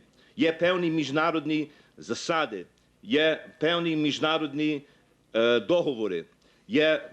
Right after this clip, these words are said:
певні міжнародні, е, е, способи діяння. Міжнародна спільнота працює в цьому напрямку. Єдина, е, е, єдиний агресор,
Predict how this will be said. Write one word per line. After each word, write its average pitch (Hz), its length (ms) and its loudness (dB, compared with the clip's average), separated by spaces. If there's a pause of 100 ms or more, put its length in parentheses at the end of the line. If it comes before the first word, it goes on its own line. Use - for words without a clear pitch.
(120)
певні 165 340 2
міжнародні, 156 600 0
е, 151 140 2 (420)
е, 127 220 2
способи 160 560 -2
діяння. 127 520 0 (880)
Міжнародна 165 760 0
спільнота 113 680 -2 (320)
працює 160 680 2
в - 40 -16
цьому 147 240 0
напрямку. 117 580 -4 (720)
Єдина, 147 640 0 (840)
е, 113 360 2
е, 110 100 2
єдиний 135 360 2
агресор, 127 480 -2